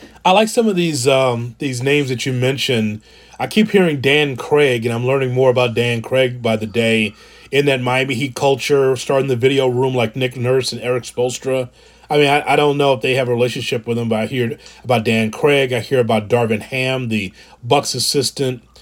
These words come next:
uh, young Silas, the assistant coach for, uh, Stephen Silas,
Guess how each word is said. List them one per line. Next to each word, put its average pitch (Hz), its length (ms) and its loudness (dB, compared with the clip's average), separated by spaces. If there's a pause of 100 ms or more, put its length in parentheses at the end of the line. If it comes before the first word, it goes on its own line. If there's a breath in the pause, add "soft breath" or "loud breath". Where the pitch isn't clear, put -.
(300 soft breath)
uh, 110 520 2 (120)
young 117 400 -2
Silas, 131 800 -2
the 120 140 -4
assistant 123 460 -6
coach 127 280 -2
for, 117 440 -2
uh, 107 200 -4
Stephen 135 280 -6
Silas, 127 520 -2